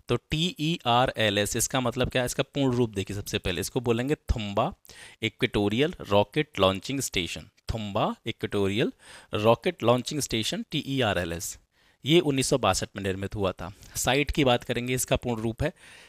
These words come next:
सैटेलाइट इंस्ट्रक्शन टेलीविजन एक्सपेरिमेंट प्रोग्राम। ठीक है, इसका संचालन उन्नीस सौ पचहत्तर में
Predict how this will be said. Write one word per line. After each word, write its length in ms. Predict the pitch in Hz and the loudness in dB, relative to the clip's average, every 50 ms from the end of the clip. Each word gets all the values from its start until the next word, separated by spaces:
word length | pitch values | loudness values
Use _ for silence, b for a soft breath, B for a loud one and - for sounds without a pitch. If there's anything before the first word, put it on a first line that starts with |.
| B | B
सैटेलाइट 760 | B - - - 131 127 - 160 156 151 147 151 165 165 - - | B 0 4 4 4 4 6 6 8 10 10 10 10 8 2 -4
इंस्ट्रक्शन 800 | - 117 113 - - - - 120 - - - - 156 156 160 156 _ _ - | -6 -4 -4 -4 -2 0 2 2 2 2 2 4 4 2 2 -2 _ _ -4
टेलीविजन 600 | - 113 107 113 113 113 127 120 131 139 151 156 - - | -2 0 2 2 2 2 2 2 2 2 0 0 -2 -2
एक्सपेरिमेंट 800 | 107 - - - - - - 113 107 120 123 131 131 135 135 - - | -2 -2 -2 -6 -4 0 0 0 0 0 0 0 0 -2 -2 -6 -8
प्रोग्राम। 420 | - 98 92 98 92 92 - 107 - - | -6 -4 -4 -4 -4 -6 -8 -10 -10 -6
ठीक 180 | - 139 131 - | -4 -4 -2 -2
है, 140 | 156 143 - - | -4 -4 -6 -8
इसका 220 | 131 - - 135 | -6 -2 0 0
संचालन 540 | - - 131 123 - - 123 127 143 160 156 | 0 0 -2 -2 2 4 4 6 6 4 2
उन्नीस 280 | 135 120 117 113 - | 0 -2 -2 -2 0
सौ 60 | - - | -2 -2
पचहत्तर 440 | - - - 104 - - - 117 | -4 -4 -6 -6 -4 0 0 2
में 160 | 123 151 196 | 2 2 2